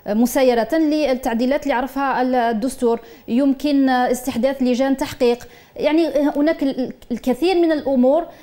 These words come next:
نقدروا نديروها للمواطن ونساعدوا المواطن في تحسين، آه، يعني، ال-، ال-، ال-، المعيشة وفي، آه، آه،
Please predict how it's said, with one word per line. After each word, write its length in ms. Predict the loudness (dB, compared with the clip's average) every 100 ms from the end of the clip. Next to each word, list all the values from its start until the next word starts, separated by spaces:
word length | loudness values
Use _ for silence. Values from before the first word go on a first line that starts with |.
| -8
نقدروا 400 | -6 -2 0 2
نديروها 440 | 0 0 0 0
للمواطن 600 | 0 2 2 2 0 -2 -4 -6
ونساعدوا 800 | -2 0 2 0 0 0 2 2
المواطن 420 | 2 2 2 0 -2
في 140 | -4
تحسين، 600 | -8 -8 -4 -2 0 -2
آه، 920 | -2 -2 -2 -2 -2 -4 -4 -4 -4 -6
يعني، 360 | -6 -4 -4
ال-، 140 | -4 -4
ال-، 500 | -4 -4 -4 -6 -10 -16 -16 -8
ال-، 100 | -4
المعيشة 760 | -2 -2 0 0 0 -2 -2
وفي، 420 | -2 -4 -2 0
آه، 460 | 0 0 -2 -4 -6 -12 -10
آه، 420 | -4 -2 -2 -4